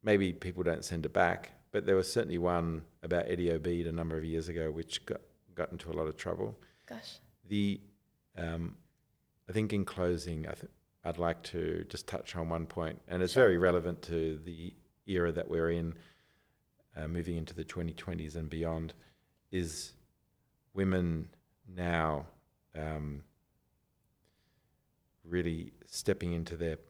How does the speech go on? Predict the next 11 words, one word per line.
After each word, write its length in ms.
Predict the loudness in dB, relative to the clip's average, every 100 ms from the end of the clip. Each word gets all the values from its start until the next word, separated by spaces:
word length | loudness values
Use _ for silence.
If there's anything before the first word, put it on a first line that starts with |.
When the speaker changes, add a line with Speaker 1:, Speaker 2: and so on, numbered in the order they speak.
| _ _ _ 0
Speaker 1:
well, 100 | 6
they 80 | 10
always 300 | 10 8 4
have 220 | -4 -4
stepped, 340 | -4 -8 -4
but 200 | -6 -6 -20 _ -20 -20 -20 -20 _ _ _ -4
there's, 200 | 0 0
there's 240 | 0 -2 2
this, 320 | 2 2 -6 -10 -14 _ _ _ _ _ _ _ _ _ -6
there's 180 | -4 -2
this 200 | -4